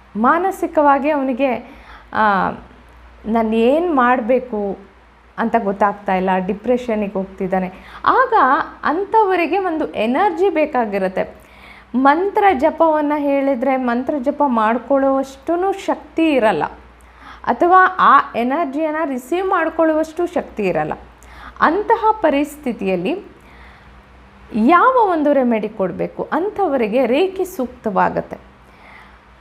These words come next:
ರೇಖೆಯನ್ನ ಮಾಡಿದಾಗ ಭಾಳಷ್ಟು, ಅಂದ್ರೆ ಎನರ್ಜಿ, ಈ ಒಂದು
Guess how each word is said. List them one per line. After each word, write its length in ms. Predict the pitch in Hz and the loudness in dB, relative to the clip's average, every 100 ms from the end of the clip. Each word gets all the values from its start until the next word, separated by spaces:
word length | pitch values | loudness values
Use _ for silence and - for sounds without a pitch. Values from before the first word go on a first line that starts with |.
| - | 0
ರೇಖೆಯನ್ನ 480 | 320 440 453 453 381 | 4 4 4 2 2
ಮಾಡಿದಾಗ 560 | 320 285 277 254 233 240 | 2 2 2 2 0 0
ಭಾಳಷ್ಟು, 920 | 190 185 190 214 269 359 - - 285 | -4 -8 0 4 4 2 -4 -4 -4
ಅಂದ್ರೆ 360 | - 262 254 | -2 -2 -2
ಎನರ್ಜಿ, 800 | - - 220 269 427 294 202 202 - 214 | -2 -4 -2 2 2 2 -2 -6 -8 -8
ಈ 100 | 220 | -4
ಒಂದು 400 | 240 240 277 | -2 0 0